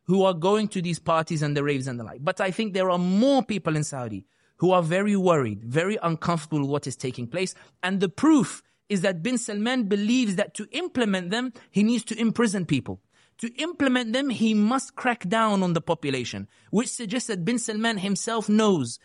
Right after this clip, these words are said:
that if he implements these measures without silencing his population,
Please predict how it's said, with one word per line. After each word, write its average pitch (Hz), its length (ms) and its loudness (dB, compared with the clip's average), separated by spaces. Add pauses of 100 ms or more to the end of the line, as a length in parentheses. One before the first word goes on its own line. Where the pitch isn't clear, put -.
(240)
that 180 180 0
if 233 180 -6
he 214 80 -6
implements 240 560 0
these 202 200 0
measures 165 380 2
without 196 340 0
silencing 240 580 -2
his 196 140 -2
population, 180 680 -2